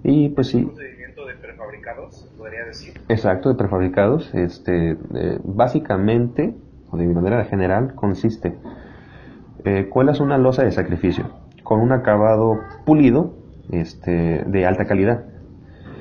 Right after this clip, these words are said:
Speaker 1: Sobre eso colocas, este, cimbra para, este, para darle el molde,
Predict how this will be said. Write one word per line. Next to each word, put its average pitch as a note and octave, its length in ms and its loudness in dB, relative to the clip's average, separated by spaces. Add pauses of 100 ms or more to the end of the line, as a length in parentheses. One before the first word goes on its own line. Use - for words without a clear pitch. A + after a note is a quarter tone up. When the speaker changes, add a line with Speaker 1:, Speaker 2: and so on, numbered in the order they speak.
(200)
Speaker 1:
Sobre B2 400 2
eso C#3 220 0
colocas, B2 640 0
este, F#2+ 800 0
cimbra A2+ 520 2 (180)
para, E2+ 520 0 (200)
este, E2 760 -4 (840)
para F#2+ 180 2
darle A2 220 4
el G2+ 80 2
molde, G#2+ 600 4